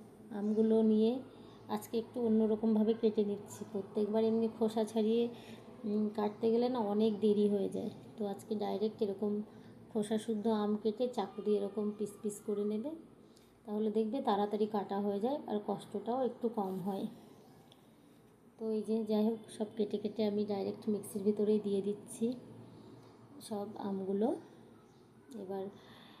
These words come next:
এগুলো যেহেতু আমার কাটা হয়ে গেছে, এবার এর ভেতরে আমি একটু দুধ আর চিনি মিলিয়ে দিলাম। তো দু-, আম দুধ তো আমরা প্রত্যেকেই খাই, তো আজকে একটু আম দুধের মতো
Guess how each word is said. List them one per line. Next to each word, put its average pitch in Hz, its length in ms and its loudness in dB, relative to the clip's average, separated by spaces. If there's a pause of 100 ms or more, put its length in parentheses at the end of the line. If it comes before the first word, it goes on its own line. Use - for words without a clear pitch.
(120)
এগুলো 208 340 -2
যেহেতু 208 360 2
আমার 226 160 2
কাটা 220 340 -2
হয়ে 240 240 0
গেছে, 214 480 -2 (720)
এবার 208 580 -2 (600)
এর 196 160 -6
ভেতরে 208 320 -2
আমি 208 180 0
একটু 208 200 -6 (120)
দুধ 226 280 2
আর 226 140 6 (320)
চিনি 214 340 2
মিলিয়ে 196 360 2
দিলাম। 185 340 -4 (1300)
তো 208 260 -2 (100)
দু-, 220 260 -2
আম 214 240 4
দুধ 226 240 2
তো 247 60 0
আমরা 240 200 0
প্রত্যেকেই 226 640 -2 (120)
খাই, 214 300 -2 (680)
তো 220 80 0
আজকে 208 300 -2
একটু 226 220 -2
আম 208 340 2
দুধের 220 300 4
মতো 220 360 0